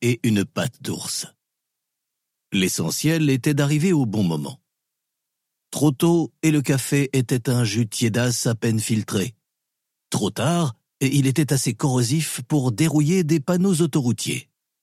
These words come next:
April Sherman se tenait au comptoir. Nelson avait un peu flirté avec elle à l'adolescence. Elle ne s'appelait plus Sherman depuis son mariage avec un Griffin. Son mari,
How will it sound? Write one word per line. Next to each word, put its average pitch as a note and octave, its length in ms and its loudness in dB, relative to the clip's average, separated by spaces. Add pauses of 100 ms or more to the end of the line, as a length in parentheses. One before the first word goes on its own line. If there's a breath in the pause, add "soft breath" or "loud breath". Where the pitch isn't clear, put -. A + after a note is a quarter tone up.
(1400)
April B2+ 380 2
Sherman B2+ 760 2
se - 200 -4
tenait B2 340 2
au A2 60 0
comptoir. - 640 -6 (960)
Nelson G#2 460 -2
avait F#2+ 280 -2
un G2+ 120 -2
peu A2+ 220 -2
flirté A2 400 -2
avec G2+ 260 -2
elle A#2+ 200 2
à A2+ 60 0
l'adolescence. G#2+ 880 -4 (800)
Elle A2 180 2
ne G#2 100 2
s'appelait G2+ 420 -2
plus F#2 220 -2
Sherman C#3 520 0
depuis D3 220 2
son A#2+ 160 0
mariage B2 680 0
avec B2+ 340 0
un C3 180 2
Griffin. G#2+ 600 -2 (1000)
Son - 220 -2
mari, A#2 480 0